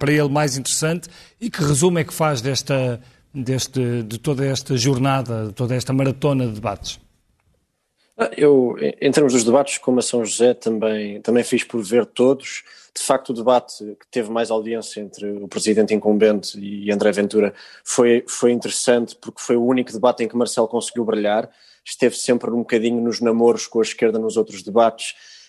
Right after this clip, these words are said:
Speaker 2: e não se quis expor muito. Foi o debate em que ele teve que sair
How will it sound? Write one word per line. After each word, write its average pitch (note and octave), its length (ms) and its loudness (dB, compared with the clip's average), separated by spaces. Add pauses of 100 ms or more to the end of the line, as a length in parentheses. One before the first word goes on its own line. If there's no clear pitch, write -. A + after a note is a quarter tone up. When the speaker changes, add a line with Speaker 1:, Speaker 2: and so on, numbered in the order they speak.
(100)
Speaker 2:
e B2 120 0
não A#2+ 100 6
se - 140 -4
quis A#2 160 0
expor A#2+ 400 2
muito. A#2 360 -4
Foi - 160 -6
o B2 60 0
debate A#2+ 300 0
em - 20 -4
que A#2 80 -4
ele B2 80 2
teve B2 220 -4
que - 80 -12
sair B2+ 760 0